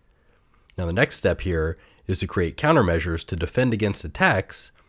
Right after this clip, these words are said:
that are proportional to the level of security that we need.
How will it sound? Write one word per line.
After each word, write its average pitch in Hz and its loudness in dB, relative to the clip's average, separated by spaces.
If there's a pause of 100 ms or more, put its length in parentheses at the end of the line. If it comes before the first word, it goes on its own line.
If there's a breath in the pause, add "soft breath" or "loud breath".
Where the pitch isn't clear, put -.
(100)
that 104 0
are 95 0
proportional 90 0
to - -6
the 98 0
level 107 2
of 98 -2
security 92 0
that 78 0
we 76 -6
need. 87 -2